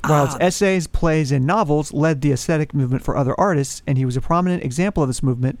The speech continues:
Speaker 1: for other authors writing in the nineteenth century.
Speaker 2: I definitely think there is power in the concept of art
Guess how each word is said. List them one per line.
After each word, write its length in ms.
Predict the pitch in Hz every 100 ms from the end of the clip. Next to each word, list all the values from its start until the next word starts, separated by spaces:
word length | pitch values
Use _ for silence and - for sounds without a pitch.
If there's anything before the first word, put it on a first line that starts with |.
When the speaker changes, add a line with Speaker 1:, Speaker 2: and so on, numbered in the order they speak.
| - - -
Speaker 1:
for 300 | - 220 226
other 240 | 160 143 -
authors 440 | 139 131 139 127 -
writing 380 | 147 147 139
in 100 | 131
the 60 | 127
nineteenth 340 | 127 131 131
century. 480 | - 127 131 131 165 - - - - - - - - -
Speaker 2:
I 100 | 151
definitely 400 | 151 165 185 185
think 240 | 170 160 147
there 120 | 147
is 220 | 131 131
power 360 | - 117 117 117
in 100 | 110
the 60 |
concept 500 | 110 117 107 110 104
of 120 | 107 -
art 320 | 92 101 -